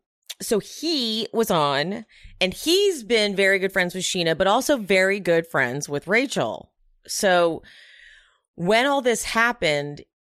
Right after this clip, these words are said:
he wasn't, like, the, f-, he didn't do what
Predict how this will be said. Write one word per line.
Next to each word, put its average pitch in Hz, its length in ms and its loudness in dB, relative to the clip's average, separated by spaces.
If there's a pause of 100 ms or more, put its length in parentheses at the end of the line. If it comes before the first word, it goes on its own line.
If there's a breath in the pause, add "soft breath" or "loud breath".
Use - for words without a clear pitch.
(220)
he 285 360 -2
wasn't, 254 520 0
like, 180 340 -6 (160)
the, 196 160 -6
f-, - 240 -12
he 220 180 -4
didn't 220 320 -4
do 196 360 0
what 175 280 -2